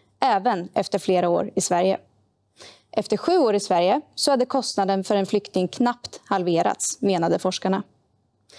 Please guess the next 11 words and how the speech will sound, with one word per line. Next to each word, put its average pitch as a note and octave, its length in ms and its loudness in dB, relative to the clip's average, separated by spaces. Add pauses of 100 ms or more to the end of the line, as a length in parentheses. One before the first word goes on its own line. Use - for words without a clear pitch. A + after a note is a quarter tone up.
(500)
Underlaget D4 560 2
tar D#4+ 100 2
hänsyn A3 440 2
till G#3 100 -2
den G3 120 2
genomsnittliga B3 720 2
kostnaden G#3 440 -2
för F#3+ 120 -2
rättsväsende G3+ 680 0
och A#3+ 160 0
välfärd G3 500 -2